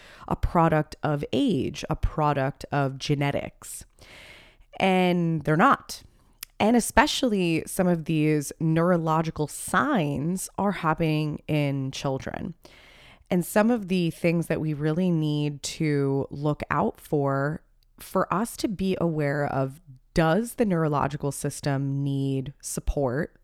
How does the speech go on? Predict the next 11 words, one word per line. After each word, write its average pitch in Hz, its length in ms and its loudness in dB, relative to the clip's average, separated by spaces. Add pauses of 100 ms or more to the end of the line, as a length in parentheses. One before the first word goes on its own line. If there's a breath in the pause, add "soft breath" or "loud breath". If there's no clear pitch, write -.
(100)
Does 190 220 4
it 262 180 2
need 160 480 2 (380)
better 156 340 2
data 143 680 0
to - 100 -14
see 165 240 -4
what's 143 360 -2
going 143 340 -2
on? 185 540 0 (1040 loud breath)
And 180 520 2